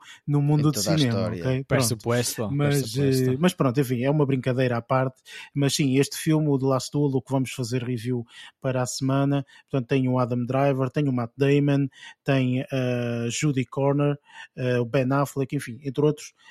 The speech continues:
Speaker 1: Ehm, e é um filme medieval, ok? Por isso vamos
Speaker 2: Uau.
Speaker 1: ver como é que este filme corre. Até porque este filme tem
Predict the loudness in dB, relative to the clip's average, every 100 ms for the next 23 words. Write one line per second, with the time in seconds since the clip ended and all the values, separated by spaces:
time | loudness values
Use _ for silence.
0 | -12 -4 -2 0 -2 -2 -4 -4 -6 -6
1 | -8 -8 -2 0 -2 -4 _ -20 -20 -6
2 | -4 -4 -2 0 2 0 0 4 4 4
3 | 0 0 0 -2 -6 -12 -20 _ _ _
4 | -10 -8 -2 0 0 -2 -4 -2 -2 -4
5 | -2 0 2 0 0 4 2 2 0 2
6 | 2 0 -2 -2 0 0 0 0 0 -6
7 | -18 -6 -4 -2 -2 -4 -4 -4 -6 -2
8 | 0 0 0 -2 -2